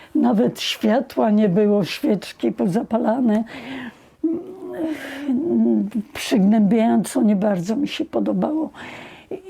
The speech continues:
I od razu zapakowali nas do autokarów. I to już było, była późna pora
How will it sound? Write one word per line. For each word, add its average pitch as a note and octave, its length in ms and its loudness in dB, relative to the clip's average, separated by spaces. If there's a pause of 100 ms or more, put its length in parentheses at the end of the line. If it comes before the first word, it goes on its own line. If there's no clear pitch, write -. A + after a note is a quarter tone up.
(160)
I A3+ 560 4 (680)
od A#3 180 2
razu G#3+ 380 4
zapakowali A3 840 0
nas F#3+ 360 2
do G#3 240 2
autokarów. G#3+ 1040 0 (800)
I A#3 600 4
to A#3 140 2
już G#3+ 260 4
było, G#3+ 420 2 (360)
była A3 360 2
późna G#3 540 0
pora G3+ 540 0